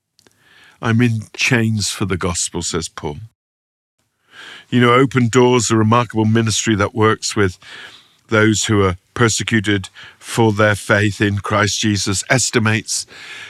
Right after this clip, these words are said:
that there are approximately three hundred and sixty million Christians who face significant, serious persecution for their faith in Christ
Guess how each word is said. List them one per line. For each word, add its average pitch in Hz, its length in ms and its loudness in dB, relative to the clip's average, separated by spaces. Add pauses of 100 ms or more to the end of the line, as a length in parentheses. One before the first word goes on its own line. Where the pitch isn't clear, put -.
that - 320 0 (500)
there 120 140 2
are 120 40 6
approximately 127 760 0
three 135 440 2
hundred 127 420 0
and 117 120 0
sixty - 680 -2
million 127 1200 2 (280)
Christians 98 920 0 (280)
who 120 120 2
face 113 560 0
significant, 120 1300 0 (400)
serious 131 1000 0 (800)
persecution 123 960 0 (540)
for - 200 -2
their 107 180 2
faith 104 480 -2 (240)
in 101 200 -2
Christ 113 720 -2